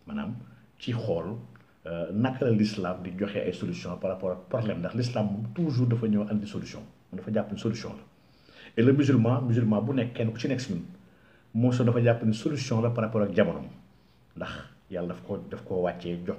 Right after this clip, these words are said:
ko benn kilifteef, jox ko masuliya, une responsabilité, ne ko nag doxal responsabilité boobu. Donc, euh, les versets qui traitent de l'économie, de la gouvernance, gouvernance bi nga xam ne naa si ñëw bu baax su may dugg ci modèle u Almamiya,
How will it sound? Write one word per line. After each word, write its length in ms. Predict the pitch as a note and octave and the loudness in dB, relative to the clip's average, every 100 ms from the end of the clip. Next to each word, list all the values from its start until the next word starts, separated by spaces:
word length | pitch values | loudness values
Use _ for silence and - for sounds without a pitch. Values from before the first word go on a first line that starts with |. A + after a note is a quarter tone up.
| - | -8
ko 100 | E2+ | -10
benn 260 | E2+ D#2 D#2 - | -8 -10 -14 -12
kilifteef, 600 | - - - - - - - | -14 -12 -16 -16 -20 -20 -20
jox 100 | - | -16
ko 80 | - E2+ | -14 -10
masuliya, 500 | G#2 - - - - - - _ | -10 -10 -12 -12 -14 -18 -20 _
une 80 | - | -16
responsabilité, 640 | - - - - - - - _ _ _ _ - | -16 -14 -16 -16 -16 -20 -20 _ _ _ _ -16
ne 60 | |
ko 100 | - | -14
nag 120 | - - - - | -12 -14 -18 -16
doxal 360 | D2 - - C#2+ | -8 -6 -6 -8
responsabilité 560 | - - - - - | -10 -14 -12 -12 -12
boobu. 240 | - - - _ _ _ - - | -16 -18 -20 _ _ _ -20 -12
Donc, 180 | D#2+ - - - _ _ - | -12 -12 -18 -20 _ _ -18
euh, 160 | E2+ E2+ | -10 -8
les 200 | F2 G2+ | -4 -4
versets 380 | F#2+ G2 - - - - | -4 -8 -8 -14 -18 -18
qui 100 | - | -18
traitent 480 | - - - - - _ - _ - | -10 -10 -10 -18 -20 _ -20 _ -10
de 80 | G2+ | -6
l'économie, 460 | - - - - - - - - - _ - | -6 -6 -8 -12 -14 -20 -20 -20 -20 _ -6
de 60 | G#2 | -2
la 160 | G2+ | -2
gouvernance, 1080 | F2+ F#2+ A#2 G#2 F#2 D#2+ - - - - - | -2 -2 0 -2 -4 -8 -8 -8 -10 -12 -14
gouvernance 360 | - F#2+ F#2 F2 | -6 -4 -4 -4
bi 80 | F2 | -6
nga 120 | F2 | -4
xam 80 | F2 | -6
ne 60 | |
naa 100 | E2+ E2+ | -6 -8
si 120 | E2+ | -8
ñëw 100 | E2 | -10
bu 100 | D#2+ | -6
baax 200 | F2 F#2+ | -4 -4
su 60 | F2+ | -6
may 140 | E2+ | -8
dugg 180 | E2 F2 | -8 -8
ci 120 | E2+ E2 | -10 -10
modèle 260 | E2 E2+ | -8 -6
u 80 | E2 | -6
Almamiya, 540 | F2+ E2+ E2 D#2 D2+ | -6 -6 -6 -8 -8